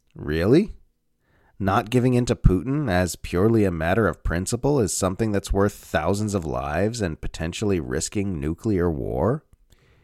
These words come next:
Yes. You make concessions on one imaginary thing, and next thing you know, he's demanding we emancipate the leprechauns.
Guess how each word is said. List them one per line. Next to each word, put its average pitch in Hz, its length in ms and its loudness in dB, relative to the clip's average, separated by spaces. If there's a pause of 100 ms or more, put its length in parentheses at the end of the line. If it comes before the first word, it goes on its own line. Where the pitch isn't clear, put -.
Yes. 160 600 8 (440)
You 135 120 8
make 202 180 8
concessions 165 580 4
on 135 200 6
one 160 180 6
imaginary 170 600 6
thing, 180 340 6
and 123 100 2
next 143 220 2
thing 156 180 4
you 151 100 4
know, 151 220 6
he's 165 220 2
demanding 156 440 4
we 147 140 6
emancipate 175 640 4
the 165 100 4
leprechauns. 110 800 2